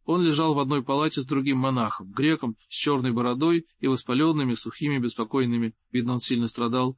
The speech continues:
черными глазами. Возле него на стуле сидел другой монах,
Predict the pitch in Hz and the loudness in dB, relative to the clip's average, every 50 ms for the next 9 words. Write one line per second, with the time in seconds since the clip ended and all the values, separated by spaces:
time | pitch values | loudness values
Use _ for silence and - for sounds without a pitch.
0 | _ _ _ - 139 127 123 117 123 120 123 123 131 127 127 120 113 104 101 98 | _ _ _ -2 0 0 0 0 -2 -2 -2 0 0 0 2 0 0 -2 -4 -8
1 | 101 - _ _ _ _ _ _ _ _ - - _ _ - 143 143 139 143 151 | -12 -16 _ _ _ _ _ _ _ _ -20 -20 _ _ -2 -2 0 0 2 2
2 | 151 160 170 196 202 185 160 - - 165 165 160 139 - - 135 151 156 147 143 | 2 2 2 2 2 2 0 0 0 2 2 2 0 0 -2 0 2 2 2 2
3 | 147 147 147 151 135 123 120 117 117 113 110 104 - - | 0 0 2 2 2 2 2 2 0 0 -2 -2 -6 -10